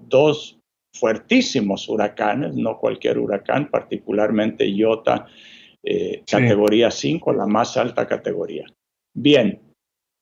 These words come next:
Speaker 1: ocho millones de personas afectadas en, en los tres países que mencionas tú.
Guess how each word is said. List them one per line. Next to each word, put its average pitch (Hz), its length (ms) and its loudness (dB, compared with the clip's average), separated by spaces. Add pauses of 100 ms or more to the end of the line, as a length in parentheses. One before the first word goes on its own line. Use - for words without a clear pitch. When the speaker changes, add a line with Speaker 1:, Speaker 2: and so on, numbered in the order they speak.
Speaker 1:
ocho 190 400 4
millones 143 560 0
de 135 80 -2
personas 131 600 -2
afectadas 123 920 -2
en, 101 260 -8
en 98 140 -6
los 98 220 -10
tres 110 200 -4
países 110 480 -4
que - 100 -8
mencionas 101 680 -6
tú. 175 260 0